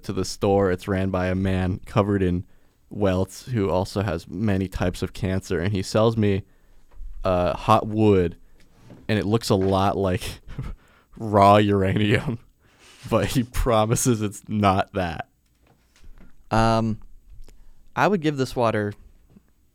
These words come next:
Speaker 2: I'm thinking, like, three out of five.
Speaker 1: Three out of, three out of five what, Trevor?
Speaker 2: Thirsty points.
Speaker 1: <laughs> Thank you. Um, I, 'cause I gave my, last week I gave my home water four out of five.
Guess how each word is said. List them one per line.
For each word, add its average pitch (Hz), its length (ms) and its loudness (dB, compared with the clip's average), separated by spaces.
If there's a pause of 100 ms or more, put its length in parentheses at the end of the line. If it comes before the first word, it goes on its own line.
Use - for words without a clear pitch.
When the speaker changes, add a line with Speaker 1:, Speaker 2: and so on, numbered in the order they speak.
(260)
Speaker 2:
I'm 143 120 -6
thinking, 160 300 -2
like, 107 200 -4
three 110 260 -2
out 110 80 -6
of 110 80 -10
five. - 480 -8 (1040)
Speaker 1:
Three 95 140 -2
out 82 40 -2
of, 90 160 -8
three 117 140 2
out 101 60 4
of 98 100 0
five 95 140 0
what, 92 260 -2
Trevor? - 400 -12 (340)
Speaker 2:
Thirsty 107 320 -6
points. - 460 -12
Speaker 1:
<laughs> - 140 -20
Thank - 360 -10
you. - 120 -12 (580)
Um, 92 420 -2 (1120)
I, 101 400 0 (460)
'cause - 120 -8
I 117 40 4
gave 131 180 4
my, 151 160 -2
last 113 240 0
week 143 120 -4
I 127 60 2
gave 107 180 0
my 90 160 0
home 98 380 -2
water 90 460 0
four 90 300 -2
out 73 80 -2
of 73 80 -8
five. 62 340 -6